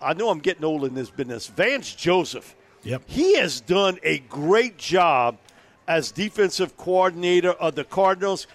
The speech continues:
Speaker 1: 'cause you know what? They spent three quarters of their money on offense, and Vance is really getting it done on the defensive side of the football. I remember him at Shaw.
Speaker 2: Yep,
Speaker 1: He goes
Speaker 2: Marrero.
Speaker 1: to Colorado,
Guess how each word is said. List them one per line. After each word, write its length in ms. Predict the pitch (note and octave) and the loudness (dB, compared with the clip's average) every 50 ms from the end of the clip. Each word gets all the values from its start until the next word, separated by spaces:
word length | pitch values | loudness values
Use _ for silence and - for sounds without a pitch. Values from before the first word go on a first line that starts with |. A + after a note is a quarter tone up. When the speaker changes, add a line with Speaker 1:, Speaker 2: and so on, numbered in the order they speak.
| - _ _ | -20 _ _
Speaker 1:
'cause 200 | - F3 D#3+ - | -4 -2 -2 -2
you 80 | E3 F3+ | -4 -2
know 120 | F#3+ C4 C#4+ | 0 0 2
what? 260 | C#4+ C#4+ C#4+ C4+ - | 4 4 2 2 2
They 140 | G#3 G#3+ A3+ | 0 0 0
spent 400 | - - - A3+ A3+ A3 G#3+ - _ _ _ _ _ _ - - _ _ _ | -2 -6 -2 0 0 0 0 -4 _ _ _ _ _ _ -20 -20 _ _ _
three 240 | - A3 D#4 D#4 | -4 0 0 0
quarters 460 | - - A3+ C4+ C4+ C4+ B3 A3 E3+ D#3+ | 0 0 0 2 2 4 2 0 0 0
of 100 | F#3+ F#3 | 0 2
their 180 | A3 A#3+ B3 A3+ | 2 2 2 0
money 520 | G3+ G3 G#3+ A3+ A#3 A#3+ B3+ B3 A#3+ - - _ | 0 0 0 2 2 2 0 -2 -4 -8 -8 _
on 240 | F#3 F#3 F3+ E3 - _ - | -2 -2 -2 -2 -4 _ 0
offense, 680 | G3 G#3+ G#3 F#3+ - F3+ D#3+ B2 - - - - - - _ _ _ _ _ _ | 2 2 2 0 0 -2 -4 -2 -4 -8 -12 -12 -12 -16 _ _ _ _ _ _
and 260 | F3+ F3+ E3 D3+ B2+ | -4 -4 -4 -4 -8
Vance 480 | G#2 - G3+ A#3 C#4 D4+ D4 - - - | -4 -2 0 0 2 0 0 -2 -2 -4
is 240 | F3+ D3 A#2+ - B2 | -4 -4 -4 -8 -12
really 320 | C3+ D#3+ A3+ C4+ B3+ A#3+ | -4 -2 -2 0 0 -2
getting 380 | F3 D#3+ G#3 G#3+ G3 G3 F#3+ F#3 | 0 0 0 2 2 0 0 0
it 240 | F3 D#3 B2 A2 - | -2 -2 -2 -2 0
done 400 | E3+ F#3+ F#3 E3 C#3+ B2+ B2 G2+ - _ _ _ - _ _ - | 0 2 2 0 -2 -4 -8 -14 -20 _ _ _ -20 _ _ -4
on 160 | E3 E3 E3 | -4 -2 -2
the 100 | D3+ D3 | -4 -8
defensive 640 | A#2+ D#3+ G#3 A3 - - G3+ F#3+ - - F3+ D3+ | -6 -8 -10 -10 -2 0 0 0 0 -4 -6 -6
side 300 | - - F#3 E3 E3+ E3+ | -2 -2 0 0 0 0
of 40 | C#3+ | -2
the 60 | D#3 | -6
football. 380 | - - F3+ E3+ C3 D#3+ E3+ D#3+ | -6 -4 -4 -4 0 2 2 2
I 40 | E3 | 2
remember 300 | D#3+ E3 E3+ E3+ D#3 D#3+ | 2 0 -2 -2 0 0
him 220 | D#3 E3 E3 D#3+ | -2 -2 0 0
at 160 | D#3+ D3+ - | -2 -2 -2
Shaw. 400 | - - E3 E3+ D#3+ D#3+ D#3+ C#3+ - - - | -6 -4 0 2 4 4 4 2 -2 -8 -6
Speaker 2:
Yep, 140 | B2+ C#3+ D3+ | -6 -4 -4
Speaker 1:
He 60 | D3+ | -4
goes 240 | C#3+ B2 E3+ F3+ C#3+ D#3 | -2 0 0 2 2 2
Speaker 2:
Marrero. 140 | E3 E3+ | 2 0
Speaker 1:
to 60 | F3 F3+ | 0 2
Colorado, 800 | F#3 F3+ F3+ F#3+ F3+ E3+ F3 F3 F3+ F3+ F#3 F#3 F#3 F3 D#3 | 2 2 2 2 2 2 2 2 2 2 2 2 0 0 -2